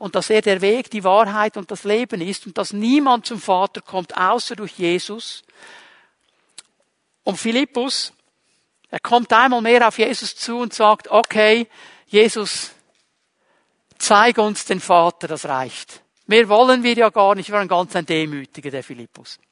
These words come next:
Und jetzt sagt ihr, äh, Jesus Folgendes, „Solange bin ich schon bei euch und du kennst mich immer noch nicht, Philippus?“ Entgegnete Jesus, ja, was ist das für eine Antwort? „Zeig uns den Vater.“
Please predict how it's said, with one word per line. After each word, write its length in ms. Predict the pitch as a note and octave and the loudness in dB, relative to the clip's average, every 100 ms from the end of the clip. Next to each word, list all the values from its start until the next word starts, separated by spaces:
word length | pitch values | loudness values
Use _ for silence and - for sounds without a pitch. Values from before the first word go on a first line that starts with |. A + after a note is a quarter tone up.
| _ - - - - - - | _ -20 -20 -20 -20 -20 -16
Und 120 | - | 0
jetzt 180 | G3 - | 0 2
sagt 320 | A3 G#3 A3+ | 4 6 4
ihr, 220 | G#3+ G#3 - | 0 -2 0
äh, 220 | F#3 F3 | -2 -2
Jesus 340 | F#3 G3+ F#3+ | -2 -2 -6
Folgendes, 600 | - E3+ F3 F#3 E3+ E3+ - - | -6 -2 -2 -4 -6 -8 -12 -12
„Solange 600 | - G3+ F#3+ F#3+ C4+ C#4 | -4 0 4 6 4 0
bin 160 | C4 | 0
ich 180 | B3+ G#3+ | 0 -2
schon 180 | A#3+ G#3 | -6 0
bei 320 | G3+ G#3 A#3 | 4 4 4
euch 400 | G#3+ G#3+ A3+ - | 2 0 -2 -8
und 200 | G3 E3 | -14 -10
du 80 | G#3 | -8
kennst 400 | - G#3 G#3+ - | 0 0 0 -6
mich 160 | G3+ G3+ | -8 -8
immer 180 | A3 | -6
noch 160 | A3+ G3+ | -4 -4
nicht, 220 | A3 F#3+ | -6 -6
Philippus?“ 640 | - G#3 A3 A3 A#3 - - _ _ _ _ _ _ _ _ _ _ | -8 -8 -8 -10 -14 -16 -20 _ _ _ _ _ _ _ _ _ _
Entgegnete 540 | A#3 - G3 G#3 F#3+ F3+ | -14 -4 -4 -4 -6 -4
Jesus, 480 | F3 F#3 A#3 G#3 | -4 -6 -10 -18
ja, 120 | - A#2 | -18 -16
was 120 | B2+ | -16
ist 260 | C3 - | -16 -16
das 80 | C#3+ | -16
für 140 | - C3+ | -14 -14
eine 160 | C3 | -12
Antwort? 380 | C#3 E3 G3 - | -14 -14 -14 -8
„Zeig 200 | E3 D3+ | -4 -4
uns 180 | E3 - | -6 -16
den 120 | D3 | -18
Vater.“ 400 | - C3+ D#3 - | -10 -10 -10 -16